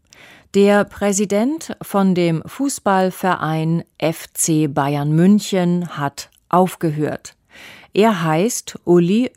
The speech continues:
Hoeneß. Hoeneß hat vierzig Jahre lang für den Verein gearbeitet. Hoeneß ist siebenundsechzig Jahre alt.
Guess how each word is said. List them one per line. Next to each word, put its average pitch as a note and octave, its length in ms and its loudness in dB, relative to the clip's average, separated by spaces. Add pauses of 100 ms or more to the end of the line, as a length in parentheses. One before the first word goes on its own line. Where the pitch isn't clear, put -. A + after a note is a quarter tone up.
Hoeneß. F3 680 2 (840)
Hoeneß A#3+ 720 4
hat - 480 -6
vierzig C4 800 -2
Jahre D3+ 380 0
lang D#3+ 500 0
für D#3+ 360 0
den D#3+ 220 -2
Verein D#3 720 -4
gearbeitet. D3+ 1000 -4 (720)
Hoeneß F3+ 680 2
ist - 440 -4
siebenundsechzig F3 1600 -2
Jahre E3 540 2
alt. C3+ 440 -8